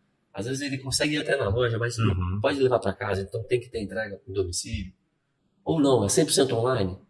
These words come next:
Speaker 1: pede online, entrega online. Pede online, retira no drive. Então, a gente tem testado muitas coisas pra que, em qualquer momento da experiência do cliente, né, do, do dia do cliente, a gente esteja com uma opção pra ele.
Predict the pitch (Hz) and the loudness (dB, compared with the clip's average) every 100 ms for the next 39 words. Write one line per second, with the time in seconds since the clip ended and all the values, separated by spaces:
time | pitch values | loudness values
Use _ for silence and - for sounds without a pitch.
0 | - 123 120 104 123 110 101 117 101 95 | -4 0 0 0 0 -2 0 0 2 2
1 | 117 101 - _ _ _ _ _ _ _ | 2 -2 -6 _ _ _ _ _ _ _
2 | _ _ - 143 131 120 135 120 107 - | _ _ -2 4 4 4 2 0 0 2
3 | 123 104 90 117 123 98 85 - _ _ | 2 2 0 0 2 0 -2 -10 _ _
4 | _ _ _ _ - 190 - 120 135 - | _ _ _ _ -6 -4 -2 0 0 -2
5 | - - 156 190 - - - - - 76 | -8 2 4 4 2 0 2 2 2 2
6 | 90 143 127 135 - - - 143 165 202 | 4 4 4 4 4 2 2 6 6 6
7 | - - - _ _ _ _ - 190 - | 2 -4 -8 _ _ _ _ 0 2 2
8 | 156 - 151 147 151 226 247 208 175 165 | -2 0 0 4 4 4 4 6 6 6
9 | 156 - 151 143 - 131 117 117 120 - | 2 2 0 0 4 6 6 2 -4 0
10 | 123 185 196 131 139 110 - - - - | 6 6 4 0 0 0 -8 -14 -6 -2
11 | 120 190 160 - 131 143 147 156 - - | 4 4 4 4 2 2 0 -2 -6 0
12 | 285 277 160 - _ _ 285 294 294 - | 0 2 -2 -6 _ _ 2 4 6 4
13 | 135 - - 98 - | 4 4 4 2 -4